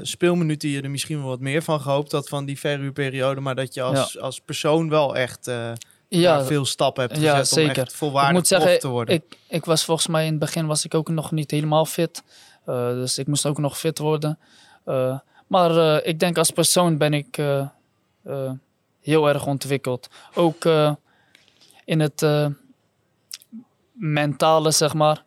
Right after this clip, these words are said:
Speaker 2: Bij Feyenoord is alles, eh, top geregeld. En dan ga je naar Willem twee, dan zie je dat, dat de dingen daar anders zijn. Niet alles, eh, je hebt geen kok, je hebt geen, eh, zeg maar een kok, echt een kok die, eh,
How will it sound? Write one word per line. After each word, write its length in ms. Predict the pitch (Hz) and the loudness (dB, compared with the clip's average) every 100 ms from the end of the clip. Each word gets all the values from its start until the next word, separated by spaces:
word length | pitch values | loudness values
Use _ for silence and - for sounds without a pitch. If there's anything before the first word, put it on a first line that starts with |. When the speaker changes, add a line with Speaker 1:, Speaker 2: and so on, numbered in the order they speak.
| _ | _
Speaker 2:
Bij 160 | 151 143 | -2 0
Feyenoord 420 | 160 160 151 143 | 0 0 0 0
is 140 | 147 | 0
alles, 320 | 143 156 151 156 | 0 0 0 2
eh, 100 | 139 - | 0 2
top 200 | 165 - | -2 2
geregeld. 580 | 165 165 165 160 160 - - - - | 2 2 2 2 0 -4 -20 -20 -6
En 100 | 143 | 0
dan 120 | 143 | 0
ga 100 | 151 | 2
je 100 | 160 | 2
naar 160 | 160 147 | 2 2
Willem 260 | 156 160 | 2 0
twee, 400 | - 156 160 175 - _ _ _ | 0 2 2 2 -6 _ _ _
dan 140 | 139 | 0
zie 160 | 135 156 | 2 2
je 100 | 156 | 2
dat, 320 | 151 139 - _ _ - - _ _ | 2 0 -4 _ _ -20 -20 _ _
dat 260 | 160 151 147 | -6 -2 -2
de 120 | 147 | 0
dingen 280 | 156 156 147 | 2 2 4
daar 140 | 147 | 2
anders 360 | 143 147 135 - | 2 2 2 2
zijn. 200 | 127 131 | 0 0
Niet 180 | 143 - | -2 0
alles, 420 | 151 143 - - _ _ | 0 0 -4 -6 _ _
eh, 220 | - 135 135 | -4 -2 0
je 80 | |
hebt 140 | 147 - | 0 0
geen 220 | 170 160 | 0 2
kok, 300 | 175 151 - | 2 0 -2
je 140 | 165 | -2
hebt 160 | 143 - | 0 0
geen, 260 | 170 160 156 | 0 2 2
eh, 300 | 151 151 - - _ - | 2 0 -4 -14 _ -6
zeg 220 | - 156 | -4 0
maar 160 | 151 | 2
een 100 | 151 | 0
kok, 280 | - 151 - | 0 -2 -2
echt 280 | - 151 - | -6 -4 -4
een 120 | 151 | -6
kok 260 | - 147 - | -4 -6 -4
die, 220 | 147 147 | -2 0
eh, 160 | 143 | 2